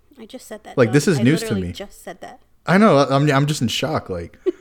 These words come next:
Speaker 2: <laughs> that's crazy.
Speaker 1: So I don't know if it's, like, that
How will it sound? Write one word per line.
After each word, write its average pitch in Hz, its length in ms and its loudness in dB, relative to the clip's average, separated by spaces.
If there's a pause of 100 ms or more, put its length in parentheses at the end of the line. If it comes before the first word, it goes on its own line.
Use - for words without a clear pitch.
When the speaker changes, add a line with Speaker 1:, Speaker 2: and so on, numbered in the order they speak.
(380)
Speaker 2:
<laughs> - 600 -20
that's - 140 -2
crazy. 110 460 0 (760)
Speaker 1:
So - 160 -10
I 262 40 -2
don't 277 120 -4
know 269 140 -6
if 262 80 -10
it's, - 200 -12
like, 196 180 -12 (420)
that 170 520 -14